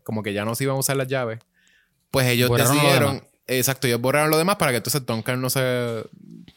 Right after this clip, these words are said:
Speaker 1: sí, eso no,
Speaker 2: Exacto.
Speaker 1: no, no, no se preguntara como que, "Ah, ¿qué fue lo que pasó ahí?" Y volviera a encontrar que, "Ah, I witnessed a murder."
Speaker 2: Ajá.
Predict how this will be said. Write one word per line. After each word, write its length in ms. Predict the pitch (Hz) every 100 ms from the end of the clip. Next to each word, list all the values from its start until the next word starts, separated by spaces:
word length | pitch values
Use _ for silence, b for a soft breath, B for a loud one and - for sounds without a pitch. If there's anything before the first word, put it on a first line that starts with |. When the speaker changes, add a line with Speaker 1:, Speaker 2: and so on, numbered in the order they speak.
| _ -
Speaker 1:
sí, 100 | 160
eso 140 | 170
no, 40 | 156
Speaker 2:
Exacto. 440 | 135 120 127 -
Speaker 1:
no, 340 | - - 135 135
no, 60 |
no 140 | 135 135
se 100 | 143
preguntara 460 | 160 165 165 160
como 180 | 147 135
que, 60 | 120
"Ah, 180 | 98 160
¿qué 100 | 127
fue 120 | -
lo 60 | 135
que 80 | 131
pasó 200 | 127 127
ahí?" 300 | 123 131 120
Y 20 |
volviera 320 | 113 98 101
a 20 | 104
encontrar 380 | 110 107 107
que, 100 | -
"Ah, 240 | 98 147 127
I 40 |
witnessed 360 | 113 113 120 120
a 20 |
murder." 300 | 104 92 92
Speaker 2:
Ajá. 200 | 110